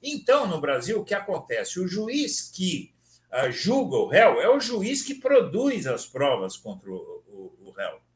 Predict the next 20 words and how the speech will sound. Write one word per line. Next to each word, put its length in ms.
que 140
faz, 540
manda, 360
determina 760
as 200
diligências 1400
pra 220
coleta 600
de 120
provas. 840
Então, 480
esse 480
juiz, 800
ele, 240
após 640
exercer 600
um 160
papel 800
de, 1040
eh, 640